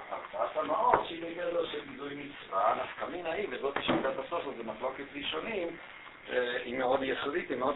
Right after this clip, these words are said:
חשובה. התוספות סוברים שמוקצה, גם מוקצה מחמת מצווה,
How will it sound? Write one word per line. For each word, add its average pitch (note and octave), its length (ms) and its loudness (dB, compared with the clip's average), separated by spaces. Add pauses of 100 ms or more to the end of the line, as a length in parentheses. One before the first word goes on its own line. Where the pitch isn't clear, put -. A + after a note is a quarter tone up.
חשובה. E3+ 600 8 (520)
התוספות F#3 380 6 (100)
סוברים D#3+ 580 2
שמוקצה, D#3+ 640 4
גם E3+ 240 6
מוקצה E3+ 300 4
מחמת D3+ 520 4
מצווה, F3+ 680 6